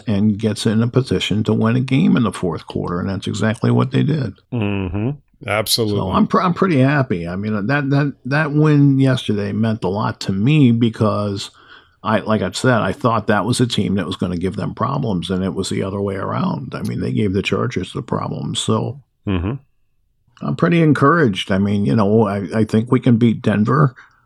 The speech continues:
Speaker 1: uh, in Denver.
Speaker 2: Mm-hmm.
Speaker 1: Uh, you know, we'll talk about it more Wednesday, I'm sure,
Speaker 2: Sure.
Speaker 1: but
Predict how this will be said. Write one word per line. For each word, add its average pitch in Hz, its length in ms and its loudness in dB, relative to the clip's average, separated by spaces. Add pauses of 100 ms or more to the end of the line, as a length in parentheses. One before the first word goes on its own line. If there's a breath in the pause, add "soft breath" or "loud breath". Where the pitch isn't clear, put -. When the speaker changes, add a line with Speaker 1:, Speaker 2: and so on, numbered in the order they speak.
(160 loud breath)
Speaker 1:
uh, 92 220 -6
in 113 240 4
Denver. 110 520 0 (400)
Speaker 2:
Mm-hmm. 92 240 -4
Speaker 1:
Uh, - 380 -6
you 117 180 -4
know, 101 80 -6
we'll 117 140 -2
talk 113 280 0
about 113 240 0
it 104 40 -2
more 107 260 0
Wednesday, 117 460 0
I'm 104 180 -4
sure, 113 360 0
Speaker 2:
Sure. 101 180 4
Speaker 1:
but 98 180 0